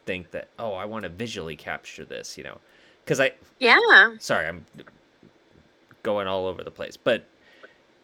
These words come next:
Speaker 1: but, so yeah, what a book offers that a movie doesn't. So a book, you can get more in the heads, right?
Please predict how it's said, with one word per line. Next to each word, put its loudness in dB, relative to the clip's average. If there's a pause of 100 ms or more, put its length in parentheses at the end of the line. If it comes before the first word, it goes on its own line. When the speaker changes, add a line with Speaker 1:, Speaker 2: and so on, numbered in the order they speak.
(100)
Speaker 1:
but, 4 (260)
so 2
yeah, 4
what 4
a 6
book 4
offers 4
that 4
a 2
movie -2
doesn't. -6
So -8
a -10
book, 4
you -4
can -8
get 4
more 0
in -2
the -2
heads, -6
right? -2